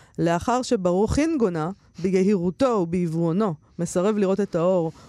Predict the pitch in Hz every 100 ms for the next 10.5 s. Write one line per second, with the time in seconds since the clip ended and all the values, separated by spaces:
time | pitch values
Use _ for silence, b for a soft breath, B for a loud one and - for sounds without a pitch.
0 | - 185 185 185 214 - 190 202 196 165
1 | 202 - 202 190 180 - - 175 196 170
2 | - b 156 175 233 262 254 - 190 208
3 | 226 - - 202 208 190 170 160 170 214
4 | 180 160 147 156 165 160 180 233 311 339
5 | b b b b 185 180 180 208 254 -
6 | 220 - - 170 160 175 175 165 143 151
7 | 151 160 185 170 147 139 143 151 b b
8 | - 147 - 233 233 247 240 226 b b
9 | 165 160 - 196 196 190 196 b b b
10 | 160 160 - 156